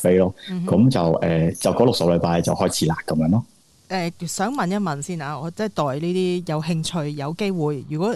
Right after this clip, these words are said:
Speaker 2: 佢哋係聽緊嘅香港人民，如果佢哋有興趣咧，其實咧，佢個選拔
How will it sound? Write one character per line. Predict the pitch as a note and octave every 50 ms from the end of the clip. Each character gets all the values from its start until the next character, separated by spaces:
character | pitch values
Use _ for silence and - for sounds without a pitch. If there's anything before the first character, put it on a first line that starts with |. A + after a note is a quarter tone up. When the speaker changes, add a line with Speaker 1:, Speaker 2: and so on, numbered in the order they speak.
| - -
Speaker 2:
佢 | - F#3 E3+
哋 | E3 D#3 E3
係 |
聽 | - - A#3 A3+ A#3 A3
緊 | F3+ E3 E3+
嘅 | F3 D#3 E3+ F3
香 | G3+ G3+ G3
港 | F3+ D3 D#3 D#3
人 | D3+ B2+ -
民， | A#2 A#2+ A2 - - - - - - - - - - - - _ _ _ _ _ _ _ F#3 F#3+
如 | G3+ G3+
果 | B3+ D#4 F4+ F#4
佢 | -
哋 | G3+
有 | F3 E3 D#3+
興 | F#3 G3 F#3 F3
趣 | - G3 G3
咧， | A3 -
其 | - E3+
實 | - - D3 A2+
咧， | F3 G3+ G#3+
佢 | - G3+ F#3+
個 | F3+ F3+ E3 D#3+ E3
選 | - - - - E3+ D#3+ F3 A3 A3+
拔 | G#3